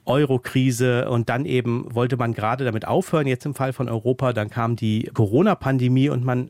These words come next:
setzte die großen Ankaufprogramme fort. Ankaufprogramme heißt ja nur, die Zentralbank stellt Unmengen an Geld für den Privatsektor bereit, damit der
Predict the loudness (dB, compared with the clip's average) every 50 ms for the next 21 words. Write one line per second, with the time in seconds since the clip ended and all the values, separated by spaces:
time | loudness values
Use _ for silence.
0 | _ _ -8 -2 -2 -2 -2 -2 -6 -6 -6 -6 -6 -8 -10 -6 0 2 2 2
1 | 2 0 -4 -6 -4 -2 -2 -2 -2 -2 0 0 0 0 -2 -2 -4 -4 -2 0
2 | -2 -2 -2 -4 -6 -6 -6 -6 -6 -6 -8 -12 -8 -4 -2 -2 -2 0 0 -2
3 | -2 -2 -4 -6 -4 -2 0 0 0 2 2 0 0 -2 0 -2 0 0 0 0
4 | -2 -4 -8 -20 -20 -20 -20 -14 -4 -4 -4 -2 0 0 0 -2 -2 -2 0 0
5 | 0 0 0 0 0 0 0 -2 _ -12 -20 -20 -20 -14 -10 -4 0 2 2 0
6 | 0 -4 _ 2 4 4 4 6 4 4 4 4 4 4 4 4 4 2 2 0
7 | 0 0 2 0 0 0 -2 -6 -6 -4 -4 -4 -4 -4 -4 -2 -2 -2 -2 -4
8 | -6 -8 -6 -4 -4 -4 -2 -2 -2 0 0 -2 -2 -2 -2 -2 0 0 -2 0
9 | 0 2 2 2 0